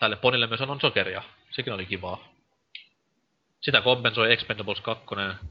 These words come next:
mikä oli viisi kautta viisi. Ja futista on pelattu paljon.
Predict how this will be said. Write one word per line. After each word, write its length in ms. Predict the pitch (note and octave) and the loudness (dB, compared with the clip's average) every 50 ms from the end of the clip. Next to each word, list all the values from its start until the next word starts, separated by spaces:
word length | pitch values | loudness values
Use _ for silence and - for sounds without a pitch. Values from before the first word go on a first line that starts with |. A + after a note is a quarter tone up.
| - _ _ | -16 _ _
mikä 160 | G#2+ G#2 G#2+ | -10 -4 -2
oli 140 | G2+ G2 F#2+ | 0 2 4
viisi 220 | A2+ A2+ A2 - | 4 4 4 2
kautta 260 | - G2+ F#2+ - F#2+ G#2 | -2 -6 -6 -6 -2 0
viisi. 500 | B2+ C3 C3 B2 A#2+ A2+ - - - - - _ _ - _ _ _ _ _ _ _ _ _ _ _ _ _ - - | 0 2 2 0 -2 -4 -4 -10 -14 -16 -18 _ _ -20 _ _ _ _ _ _ _ _ _ _ _ _ _ -6 2
Ja 280 | A2 G#2 G#2 G#2 - - _ _ _ _ _ _ _ _ _ _ _ _ _ _ _ _ _ _ _ _ _ _ _ _ _ _ _ _ _ _ _ _ _ _ _ | 4 4 4 4 0 -8 _ _ _ _ _ _ _ _ _ _ _ _ _ _ _ _ _ _ _ _ _ _ _ _ _ _ _ _ _ _ _ _ _ _ _
futista 320 | - D3 C3+ A#2 - - A2 | -4 2 2 2 2 2 -2
on 80 | G#2+ | 0
pelattu 300 | G#2+ A2+ A2 G#2+ - G#2+ | 2 2 2 2 0 -6
paljon. 460 | - - - A2 G#2+ G#2 G2 F#2 F#2+ | -10 -4 0 0 0 0 0 -4 -6